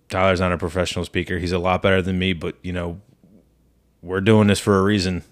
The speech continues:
I'm sitting here doing this for a reason, uh, and I'm still trying to figure it out. So,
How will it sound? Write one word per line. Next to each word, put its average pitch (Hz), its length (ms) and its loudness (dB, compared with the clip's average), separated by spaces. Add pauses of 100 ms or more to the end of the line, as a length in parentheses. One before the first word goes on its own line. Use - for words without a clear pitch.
I'm 85 220 -6
sitting - 300 -4
here 98 200 -2
doing 101 300 2
this 101 140 -2
for 104 220 -2
a 98 40 0
reason, 87 400 -4 (760)
uh, 85 380 -4
and 90 160 -4
I'm 85 80 -8
still - 180 -2
trying 95 200 0
to 90 80 -2
figure 92 340 0
it 95 80 0
out. 87 220 -2
So, 85 400 -4